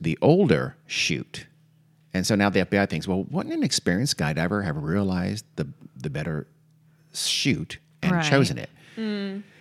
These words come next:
Speaker 1: Stranger still was the reserve chute that D B Cooper chose. This reserve chute that Cooper took was a dummy chute, that it was unusable. It had an, uh, inoperative ripcord.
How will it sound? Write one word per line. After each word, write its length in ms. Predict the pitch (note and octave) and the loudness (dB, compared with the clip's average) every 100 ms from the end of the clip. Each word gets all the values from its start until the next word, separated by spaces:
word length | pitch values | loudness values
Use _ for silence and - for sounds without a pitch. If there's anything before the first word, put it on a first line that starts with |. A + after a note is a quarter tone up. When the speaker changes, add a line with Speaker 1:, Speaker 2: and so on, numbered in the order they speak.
| - | -10
Speaker 1:
Stranger 440 | - - D3+ C3 A2+ | -4 6 6 8 4
still 340 | - F#3+ D#3+ | 8 8 10
was 160 | A#2 G#2+ | 8 6
the 100 | F2+ | 4
reserve 460 | F#2 G2+ G3+ A3 | 2 4 4 4
chute 440 | - - D2+ - - | 2 0 -2 -4 -8
that 180 | D#2+ D2+ | -6 -6
D 100 | D#2 | -6
B 140 | D2 C#2 | -6 -8
Cooper 480 | - - A#1+ G#1 - _ _ _ _ _ _ | -8 -8 -8 -8 -12 _ _ _ _ _ _
chose. 560 | - D#2 - - - - _ _ - | 0 0 -2 -6 -8 -8 _ _ -14
This 300 | - A2 - - | 2 6 6 4
reserve 460 | G#2+ F#2 A#2 G#2+ | 0 2 2 2
chute 340 | - G#2+ F#2+ - | 2 0 0 0
that 300 | E2 - - | 0 -2 -6
Cooper 280 | G2+ - D#2+ | -6 -4 -2
took 260 | C#3 C#3 | 0 0
was 140 | E2 D2+ | -2 -4
a 80 | |
dummy 580 | C2 D2+ G#2 A2 - - _ | -6 0 0 0 -4 -12 _
chute, 460 | - - - - - _ _ _ _ _ _ | -10 -10 -10 -14 -20 _ _ _ _ _ _
that 160 | F#2+ E2+ | -4 -2
it 80 | D2+ | -2
was 180 | D#2+ - | -2 -2
unusable. 540 | G#2 G2+ G2+ D#2+ B1 | 0 0 0 -2 -8
It 140 | - F2 | -8 -6
had 140 | E2+ | -6
an, 100 | D#3+ D#3 | -6 -8
uh, 120 | - - - | -10 -12 -12
inoperative 540 | D2 E2+ - G2 F#2 | -8 -6 -4 -2 -2
ripcord. 720 | D2+ F#2 - - - A1 - | -2 -2 -4 -8 -6 -6 -8